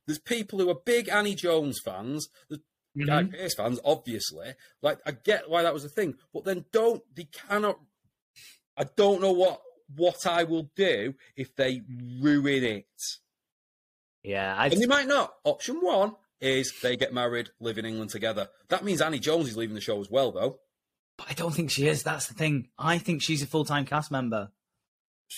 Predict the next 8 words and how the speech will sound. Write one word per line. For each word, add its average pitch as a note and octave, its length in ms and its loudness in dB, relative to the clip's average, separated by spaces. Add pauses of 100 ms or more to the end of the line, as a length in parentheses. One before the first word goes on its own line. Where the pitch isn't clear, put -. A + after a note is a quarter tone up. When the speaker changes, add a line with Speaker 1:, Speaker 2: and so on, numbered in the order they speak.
(360)
Speaker 2:
I'm D#3+ 220 0
pretty E3 180 2
convinced C#3+ 380 0
she's C#3 200 0
a G#2+ 40 -12
full-time C3+ 420 -2
cast C3 240 -4
member. A#2 360 -4